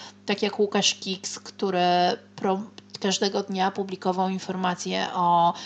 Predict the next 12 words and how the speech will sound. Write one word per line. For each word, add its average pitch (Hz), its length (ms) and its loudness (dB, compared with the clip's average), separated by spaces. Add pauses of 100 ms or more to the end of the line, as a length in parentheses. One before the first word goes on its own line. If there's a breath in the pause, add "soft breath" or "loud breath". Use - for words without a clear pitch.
(120)
publikował, 190 460 -2
przepraszam, - 520 0
publikuje 190 600 -2
wciąż 185 480 -4
sytuację 190 760 0 (120)
o, 175 380 2 (360 loud breath)
e, 180 400 2
rozwoju 190 420 2 (140)
pandemii 185 420 -4
na 180 80 -6
świecie, 202 680 0 (540 loud breath)
który 208 560 4